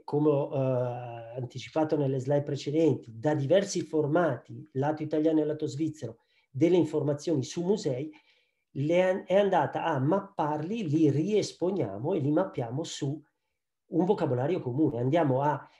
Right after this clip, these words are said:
mandarli fuori, a riesporli con delle etichette de-, e delle proprietà, eh, comuni. Quindi, per esempio, una, non so, u-, un'email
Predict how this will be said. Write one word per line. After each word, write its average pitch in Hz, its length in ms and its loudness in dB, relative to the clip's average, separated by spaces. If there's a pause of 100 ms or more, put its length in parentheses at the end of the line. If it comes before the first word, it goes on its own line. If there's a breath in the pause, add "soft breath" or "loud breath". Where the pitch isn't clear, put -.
mandarli 165 500 2
fuori, 143 320 2
a - 20 0
riesporli 170 600 -6
con 196 180 0
delle 190 180 2
etichette 180 580 -2
de-, 156 540 2 (540)
e 165 120 0
delle 165 220 4
proprietà, 143 680 0 (200 loud breath)
eh, 139 160 -6
comuni. 135 420 4
Quindi, 117 380 -8
per 170 180 2
esempio, 151 640 4 (260 loud breath)
una, 120 840 -4
non 107 160 -10
so, 127 280 -2
u-, 165 280 4
un'email 165 920 6